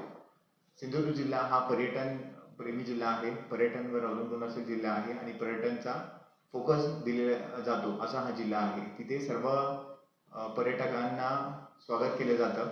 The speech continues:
अशा काही घटना आहेत, त्याच्यामुळे सिंधुदुर्ग जिल्ह्याच्या पर्यटनाला काही फरक नाही पडायला पाहिजे, म्हणून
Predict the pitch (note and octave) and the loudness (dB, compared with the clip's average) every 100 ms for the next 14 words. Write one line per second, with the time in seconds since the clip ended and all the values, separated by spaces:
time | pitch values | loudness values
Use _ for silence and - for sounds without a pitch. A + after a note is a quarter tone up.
0 | - - - - - D#3 C#3 C#3 - C#3 | -6 -12 -10 -6 -2 0 0 0 -2 -2
1 | B2 A2+ G#2 G#2 A2 C#3 C3 B2+ C#3 D3 | -2 -2 -2 -2 -2 -2 -2 0 2 2
2 | D3 - - - - - - - - B2 | -2 -4 -12 -18 -20 -16 -12 -12 -8 -4
3 | C3 C3+ C3+ A#2+ A#2+ C3 B2 A#2+ B2 B2 | 0 2 2 2 2 2 4 4 2 0
4 | B2+ C3 C3 - - - C3 C3+ C#3 C#3+ | -2 -4 -6 -12 -12 -4 -2 0 2 2
5 | D3 B2 A#2+ A2+ G#2+ G#2 - C3+ D3+ D3+ | 2 2 4 2 2 2 0 0 0 -2